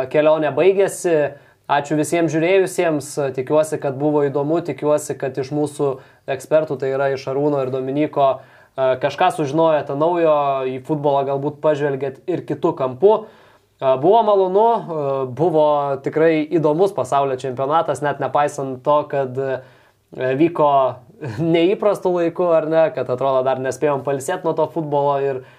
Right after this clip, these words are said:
jis, e, vėl vyko, nespėsim pailsėt nuo futbolo realiai ir dabar, nes jau kitą savaitgalį, e, prasideda, e, čempionatai vietiniai, e, šalyse,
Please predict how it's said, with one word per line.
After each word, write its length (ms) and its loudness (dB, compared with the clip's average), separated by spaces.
jis, 420 -6
e, 160 -2
vėl 320 4
vyko, 320 0
nespėsim 560 0
pailsėt 400 0
nuo 100 0
futbolo 540 0
realiai 400 2
ir 80 -2
dabar, 320 0
nes 240 -2
jau 160 0
kitą 240 0
savaitgalį, 640 0
e, 240 -2
prasideda, 760 0
e, 220 -6
čempionatai 960 0
vietiniai, 480 2
e, 600 -4
šalyse, 600 0